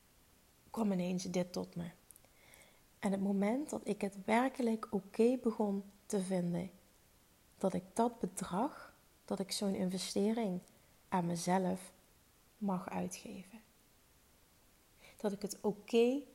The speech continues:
begon te vonden, begon te vinden. Dat ik zo'n bedrag, zo'n investering zou doen voor mezelf. Voor mijn groei, voor mezelf. Ze had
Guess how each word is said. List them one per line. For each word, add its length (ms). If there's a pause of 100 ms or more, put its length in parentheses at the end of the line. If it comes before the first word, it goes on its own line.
(220)
begon 300
te 140
vonden, 500 (120)
begon 520 (640)
te 160
vinden. 460 (500)
Dat 140
ik 100 (100)
zo'n 320
bedrag, 440
zo'n 160
investering 720
zou 260
doen 420 (280)
voor 240
mezelf. 480 (840)
Voor 420
mijn 140
groei, 440 (360)
voor 340
mezelf. 420 (220)
Ze 100
had 80